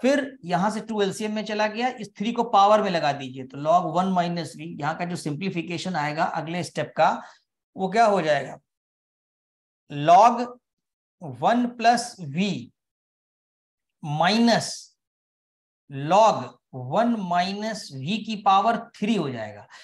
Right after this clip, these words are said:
और ये log m minus log n upon में चला जाएगा। तो देखिए यहाँ पर है ये log वन plus v upon one minus v cube, ये सिंप्लीफिकेशन है सब टेंथ क्लास के, ट्वेल्थ क्लास के, बस वही अप्लाई करना है आपको। इसके बाद यहाँ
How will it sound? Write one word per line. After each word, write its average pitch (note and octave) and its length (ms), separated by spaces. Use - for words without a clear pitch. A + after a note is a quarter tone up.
और F3+ 120
ये A3+ 160
log G#3 460
m B3+ 200
minus B3+ 320
log A#3+ 200
n A#3+ 160
upon E3+ 240
में F#3+ 120
चला F#3+ 200
जाएगा। F3+ 260
तो E3 100
देखिए F3 260
यहाँ F3 120
पर F3 140
है E3 100
ये A#2+ 180
log E3+ 320
वन G3 280
plus F3 340
v G3+ 140
upon D#3 360
one F3 240
minus D#3+ 420
v B2+ 160
cube, B2 160
ये F#3 60
सिंप्लीफिकेशन A3+ 720
है F#3 80
सब F3+ 200
टेंथ F#3 240
क्लास D#3+ 280
के, D#3 220
ट्वेल्थ G3 240
क्लास D#3+ 320
के, D3 420
बस D3 220
वही E3 160
अप्लाई C#3+ 300
करना C3 300
है C3 120
आपको। A3+ 420
इसके B3+ 240
बाद A#3+ 220
यहाँ A3 220